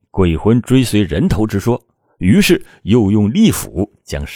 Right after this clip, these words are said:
单明举的头颅砍下。单周氏上前用剪刀还把人头的长发给剪下来，以备日后被人发现的时候也是不知道死者是何人。任立奎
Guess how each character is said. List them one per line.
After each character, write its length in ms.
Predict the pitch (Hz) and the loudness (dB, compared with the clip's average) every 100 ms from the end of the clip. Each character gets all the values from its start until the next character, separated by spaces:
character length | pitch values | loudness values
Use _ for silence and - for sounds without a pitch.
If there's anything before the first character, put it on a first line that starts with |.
| - | -6
单 180 | 98 | -6
明 160 | 71 92 | -4 -6
举 140 | - | -6
的 140 | 60 73 | -10 -12
头 260 | - 87 | -6 -2
颅 140 | 131 131 | 0 2
砍 220 | - - | 0 0
下。 180 | - - _ _ _ _ _ _ _ _ _ _ - - | -8 -12 _ _ _ _ _ _ _ _ _ _ -10 0
单 200 | 165 113 | 2 2
周 140 | 139 | 2
氏 120 | 127 | 0
上 240 | 113 147 101 | -2 -2 -2
前 360 | - 65 127 - _ | -4 -2 -4 -4 _
用 200 | - 98 | 0 0
剪 340 | - 87 71 71 | -2 -6 -6 -2
刀 240 | 151 175 - _ | -2 -2 -6 _
还 160 | _ - | _ -6
把 180 | 180 67 | -4 -8
人 280 | - 92 127 | -6 -6 -6
头 200 | - 101 | -6 -4
的 140 | 104 | -4
长 300 | - - 120 | -8 -8 -6
发 180 | 185 135 | -6 -6
给 140 | 82 | -8
剪 260 | 76 80 62 | -8 -8 -8
下 120 | 78 | -10
来， 120 | 71 _ _ _ _ | -10 _ _ _ _
以 160 | 87 95 | -4 0
备 160 | 123 | 2
日 200 | 131 165 | 2 2
后 280 | 107 165 - _ _ | 0 0 -2 _ _
被 120 | 90 | -2
人 160 | 82 82 | -2 -4
发 280 | - 98 107 | -6 -6 -4
现 180 | 107 | -2
的 60 | 82 | -4
时 180 | - 67 | -6 -10
候 240 | 92 78 - _ | -8 -8 -10 _
也 280 | 78 73 71 | -10 -8 -8
是 280 | 98 85 - _ | -8 -8 -10 _
不 100 | - | -6
知 160 | 90 85 | -4 -6
道 160 | 80 76 | -6 -8
死 420 | - - 127 135 | -10 -12 -6 -6
者 300 | 135 82 - _ _ | -4 -6 -8 _ _
是 360 | - - - 85 | -20 -14 -10 -10
何 360 | - - 101 | -10 -4 -2
人。 180 | 127 - _ _ _ _ _ _ _ _ _ _ _ | -2 -8 _ _ _ _ _ _ _ _ _ _ _
任 200 | 110 185 | 2 2
立 80 | |
奎 280 | 165 98 139 | 2 2 0